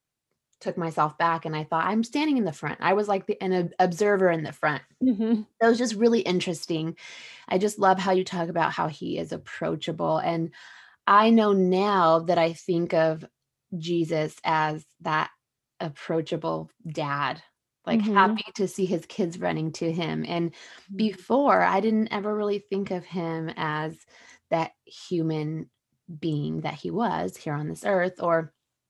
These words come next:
Speaker 1: that dad that he really is to us, who God is to us. So I just think it's really interesting when we think about the perception and the labels, like you talked about, that we put on God, or the way that we think about God,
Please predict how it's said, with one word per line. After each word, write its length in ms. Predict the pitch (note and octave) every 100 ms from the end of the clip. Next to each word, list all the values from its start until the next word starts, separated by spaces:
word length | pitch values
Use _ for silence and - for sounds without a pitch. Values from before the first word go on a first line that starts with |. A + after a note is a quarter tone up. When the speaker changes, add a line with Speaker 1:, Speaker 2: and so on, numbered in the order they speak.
| _ - -
Speaker 1:
that 320 | F3+ E3 E3+
dad 520 | D#3+ C#3 C#3 C#3+ - -
that 160 | - D#3
he 180 | D#3 E3
really 400 | E3+ E3+ E3+ E3
is 240 | F3 D#3+ -
to 160 | -
us, 220 | F3 - -
who 120 | F3+
God 340 | D#3 D#3+ E3+
is 220 | F3 F3 -
to 160 | F3+
us. 160 | F3 E3
So 200 | F#3 F3 - - -
I 120 | -
just 160 | G3 A3+
think 160 | A#3 A#3
it's 160 | A3+
really 380 | F#3+ G#3+ B3 B3
interesting 640 | G3 G3 F#3+ F3+ - F3 E3+
when 100 | E3+
we 100 | E3+
think 180 | E3+ E3
about 220 | D#3+ D#3+
the 80 | D#3+
perception 720 | - E3 - E3 E3 - E3
and 120 | E3
the 100 | E3
labels, 580 | D#3 D#3+ D#3 D#3 E3 D3+
like 180 | D#3+ C#3+
you 60 | E3+
talked 300 | - D#3+ D3+
about, 280 | D#3+ E3 D#3+
that 180 | E3 - - - _ -
we 140 | F#3+
put 240 | F3 - F3+
on 220 | E3 E3
God, 260 | D#3+ E3 E3
or 80 |
the 140 | D3+ D#3
way 140 | F3
that 140 | E3+ F3+
we 120 | E3+
think 260 | - E3 E3+
about 320 | D#3+ D#3 D#3
God, 400 | D3+ D3 D3+